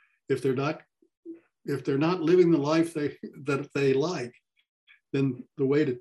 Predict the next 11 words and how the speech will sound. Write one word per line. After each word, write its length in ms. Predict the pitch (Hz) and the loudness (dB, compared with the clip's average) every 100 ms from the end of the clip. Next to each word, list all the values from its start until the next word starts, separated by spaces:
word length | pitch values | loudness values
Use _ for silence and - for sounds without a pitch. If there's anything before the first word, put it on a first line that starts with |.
| - | -10
change 440 | - 175 202 - | -2 0 0 -2
that 220 | - 117 | -10 -12
is 120 | - - | -12 -14
to 100 | 123 | -16
change 360 | - 131 117 123 | -6 -4 -4 -8
their 120 | 113 | -10
beliefs, 580 | 107 139 143 - - - - - - _ _ _ - | -8 -8 -8 -14 -20 -20 -20 -20 -20 _ _ _ -8
their 120 | 123 | -2
beliefs 360 | 123 127 123 123 | 0 0 0 -4
about 260 | 127 120 | -8 -8
themselves. 600 | 117 110 - 147 160 165 | -10 -12 -6 -4 -4 -6